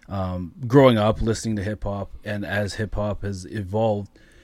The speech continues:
there was a time for sure that I was like, "Ah, this new stuff sucks. Like, I don't care about it. I'm, I'm all about the old,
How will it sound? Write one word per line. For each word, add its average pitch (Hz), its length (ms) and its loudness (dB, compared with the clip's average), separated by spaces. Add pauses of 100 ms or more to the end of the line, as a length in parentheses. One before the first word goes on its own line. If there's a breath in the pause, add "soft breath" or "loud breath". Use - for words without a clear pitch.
(160 soft breath)
there 127 200 4
was 127 160 6
a 127 60 4
time 117 420 0
for 113 180 -4
sure 113 260 -2
that 107 140 -2
I 104 80 0
was 101 180 -4
like, 110 280 -6
"Ah, 147 280 6
this 127 200 -2
new 110 160 -2
stuff 104 280 -6
sucks. - 420 -10
Like, 107 120 -4
I 113 60 2
don't 107 180 -2
care 95 220 -8
about 92 240 -6
it. 90 40 -8
I'm, 101 360 -4
I'm 104 200 -2
all 101 200 -4
about 98 360 -6
the 101 120 -6
old, 92 260 -4